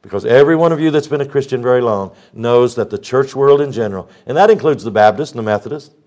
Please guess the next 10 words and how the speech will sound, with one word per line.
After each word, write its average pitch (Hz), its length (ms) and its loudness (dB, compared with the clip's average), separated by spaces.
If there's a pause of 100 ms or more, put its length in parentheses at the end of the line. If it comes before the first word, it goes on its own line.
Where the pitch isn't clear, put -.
(540)
were 101 100 -8
splintered 98 720 -8 (400)
to 107 100 -8
death. - 520 -16 (4000)
Yea, 101 280 -2
amen 127 280 -4
or 147 60 -6
not, 185 320 -8
it's - 160 -20
true. 156 340 -12